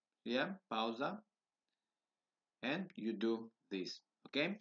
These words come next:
Okay, gracias, thanks, gracias,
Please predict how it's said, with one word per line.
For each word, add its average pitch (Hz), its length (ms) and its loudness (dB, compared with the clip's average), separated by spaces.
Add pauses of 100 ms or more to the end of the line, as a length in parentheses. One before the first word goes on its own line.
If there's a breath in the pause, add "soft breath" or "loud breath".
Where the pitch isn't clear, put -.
(1200)
Okay, 98 800 4 (420)
gracias, 156 1040 6 (1040)
thanks, 143 480 4
gracias, 151 640 6